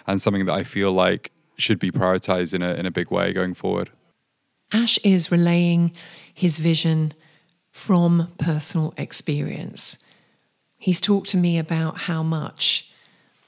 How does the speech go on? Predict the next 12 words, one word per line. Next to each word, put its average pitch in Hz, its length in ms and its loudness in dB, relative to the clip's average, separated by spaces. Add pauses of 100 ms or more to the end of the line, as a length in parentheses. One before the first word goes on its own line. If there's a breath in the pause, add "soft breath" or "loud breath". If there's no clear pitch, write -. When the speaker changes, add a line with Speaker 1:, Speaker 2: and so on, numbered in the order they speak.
(140 soft breath)
Speaker 2:
burnout, 147 800 -2 (480)
one 180 160 0
hundred 170 400 -2
plus - 540 -2 (760 soft breath)
hour 156 280 0
weeks 147 420 -4
back - 320 -12
to - 120 -4
back, 143 540 -6
and 156 160 -2
toxic - 640 -6
environments 151 840 -2